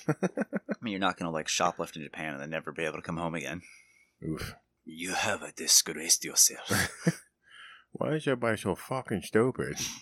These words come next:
Speaker 1: <laughs>
Speaker 2: Um,
Speaker 1: <laughs>
Speaker 2: so I've, I've seen some stuff, uh, around the world,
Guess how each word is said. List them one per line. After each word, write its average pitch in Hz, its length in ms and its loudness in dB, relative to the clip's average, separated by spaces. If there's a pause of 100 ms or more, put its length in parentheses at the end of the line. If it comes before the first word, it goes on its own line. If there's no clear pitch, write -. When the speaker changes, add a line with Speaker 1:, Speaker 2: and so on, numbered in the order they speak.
(140)
Speaker 1:
<laughs> - 680 0 (1800)
Speaker 2:
Um, 85 540 2 (360)
Speaker 1:
<laughs> - 360 -4
Speaker 2:
so 139 160 10
I've, 139 100 8 (120)
I've 127 140 2
seen 113 180 2
some - 140 0
stuff, - 420 -2
uh, 80 300 -2 (380)
around 80 220 -8
the 78 40 -14
world, 82 240 -4